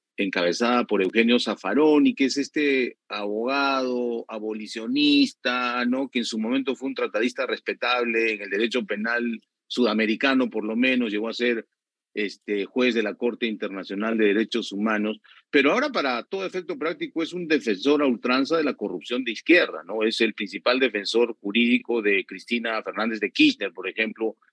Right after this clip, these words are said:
en Argentina, que ya ha sido sentenciada por un robo obsceno, probado, absolutamente escandaloso.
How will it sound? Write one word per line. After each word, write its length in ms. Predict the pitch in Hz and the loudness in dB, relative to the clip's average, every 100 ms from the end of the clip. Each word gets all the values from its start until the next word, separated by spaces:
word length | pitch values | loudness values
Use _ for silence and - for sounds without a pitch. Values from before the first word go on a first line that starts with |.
| _ | _
en 160 | - 107 | -4 -2
Argentina, 500 | 101 107 104 170 214 | -2 -2 2 4 4
que 120 | 120 | 4
ya 80 | 123 | 2
ha 20 | |
sido 220 | 131 165 | 4 4
sentenciada 680 | 143 127 107 98 123 139 - | 4 0 -2 -4 -4 -2 -4
por 180 | 113 113 | -4 -2
un 140 | 135 | -2
robo 300 | 147 165 160 | -2 -2 -2
obsceno, 640 | - 107 - 151 143 147 147 | -4 -8 -4 0 0 0 -4
probado, 720 | 110 104 117 131 131 131 - | -4 -2 -2 -2 -2 -6 -10
absolutamente 640 | - - 104 117 113 117 120 | -18 -14 -12 -8 -6 -6 -6
escandaloso. 760 | - 104 95 107 113 - 123 | -8 -6 -4 0 0 0 -6